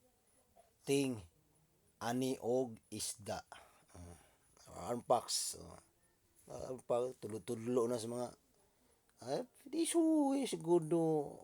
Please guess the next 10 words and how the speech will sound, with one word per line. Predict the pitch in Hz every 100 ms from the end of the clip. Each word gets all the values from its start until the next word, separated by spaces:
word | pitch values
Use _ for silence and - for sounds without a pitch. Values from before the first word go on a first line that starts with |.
| - 123
<laughs> | - 127 143 _ - _ _ _ - - - - _ _ _ -
Ah, | 110
guys, | 107 127 139 127 120
oh. | 123 135 - _ _ _ _ _ - _ _ -
Ano | 151 147
siya, | 135
guys? | 131 156 151 - -
Ay, | - 67 71 - _ - - -
aron, | 131 135
guys. | 123 120 110 - -